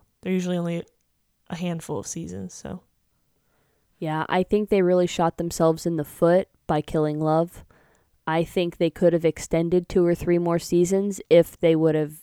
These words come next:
Speaker 2: killed Joe and switched to Love's perspective. Because we haven't, I mean, we kind of been in Love's head a little bit, but not as much as Joe's head. I think we're kind of over Joe's head and his thoughts.
Speaker 1: Yeah, we don't really hear her thoughts.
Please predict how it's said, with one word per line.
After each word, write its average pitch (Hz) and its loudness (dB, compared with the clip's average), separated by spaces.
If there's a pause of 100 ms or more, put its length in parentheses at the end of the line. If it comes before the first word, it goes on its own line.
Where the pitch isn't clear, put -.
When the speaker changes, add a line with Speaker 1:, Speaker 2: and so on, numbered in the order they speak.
Speaker 2:
killed 160 2
Joe 156 0
and 151 -8
switched - -4
to - -2
Love's 147 -2
perspective. 165 -4 (580)
Because 151 -2 (200)
we 175 2
haven't, 175 0 (260)
I 226 -4
mean, 220 0
we 233 -2
kind 185 -6
of 196 -4
been 208 0
in 202 0
Love's 196 0
head 196 0
a 160 2
little 156 2
bit, 202 0 (120)
but - 4
not 151 -2
as 151 -4
much 151 -4
as 175 -4
Joe's 175 0
head. 175 0
I 160 -6
think 151 -8
we're 160 -4
kind 151 -6
of 143 -12
over 160 -2 (560)
Joe's 160 -2
head 160 -2
and 160 -6
his 160 -8
thoughts. - -8 (920)
Speaker 1:
Yeah, 247 2
we 220 0
don't 285 -2
really 247 -4
hear 285 -4
her 175 -4
thoughts. - -10